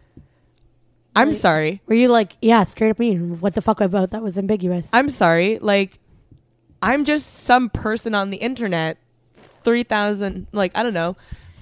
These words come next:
Speaker 2: It,
Speaker 1: few
Speaker 2: it,
Speaker 1: thousand
Speaker 2: it's
Speaker 1: miles
Speaker 2: so
Speaker 1: away
Speaker 2: funny
Speaker 1: from
Speaker 2: that
Speaker 1: you.
Speaker 2: she has such thin skin for cyberbullying, which is not what, at all what you did, when that's literally what she did, was harass her colleagues and call them, like,
Speaker 1: Fat
Speaker 2: call
Speaker 1: and
Speaker 2: fat,
Speaker 1: incompetent.
Speaker 2: incompetent, like, writing to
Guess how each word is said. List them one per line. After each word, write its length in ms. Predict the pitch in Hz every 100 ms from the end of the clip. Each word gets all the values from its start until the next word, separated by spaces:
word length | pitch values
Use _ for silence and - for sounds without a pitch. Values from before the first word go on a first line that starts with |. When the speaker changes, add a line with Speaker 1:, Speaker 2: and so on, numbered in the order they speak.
| -
Speaker 2:
It, 60 |
Speaker 1:
few 100 | 285 302
Speaker 2:
it, 40 |
Speaker 1:
thousand 300 | 277 254 262
Speaker 2:
it's 40 | 240
Speaker 1:
miles 240 | 240 254
Speaker 2:
so 60 | 262
Speaker 1:
away 120 | 233
Speaker 2:
funny 180 | 311 311
Speaker 1:
from 60 | 214
Speaker 2:
that 100 | 180
Speaker 1:
you. 80 |
Speaker 2:
she 40 | 175
has 160 | 247
such 200 | - 226
thin 380 | - - 226 226
skin 420 | 233 - 214 196 220
for 420 | - 214 202 196
cyberbullying, 1000 | - 202 202 220 214 226 240 262 277 247
which 200 | 214 -
is 120 | 185
not 180 | 208 220
what, 120 | 240
at 140 | - 226
all 220 | 220 247
what 140 | 233
you 120 | 226
did, 360 | 202 214 202 196 - - _
when 120 | 226
that's 200 | 226 233 -
literally 560 | 233 233 233 233 226
what 160 | 220 220
she 120 | 220
did, 180 | 220 208
was 160 | 196
harass 580 | - 214 202 220 220 226
her 140 | - 226
colleagues 600 | - 208 214 208 214 - _ - _
and 180 | 254 220
call 320 | 226 214 226
them, 320 | 214 214 208
like, 400 | 208 208 202 190 -
Speaker 1:
Fat 300 | - - 190
Speaker 2:
call 140 | 180 -
Speaker 1:
and 100 | 208
Speaker 2:
fat, 160 | 254 240
Speaker 1:
incompetent. 440 | 233 185 202 220
Speaker 2:
incompetent, 760 | 175 226 226 254 233 226 226 220
like, 140 | 220
writing 200 | 214
to 60 | 208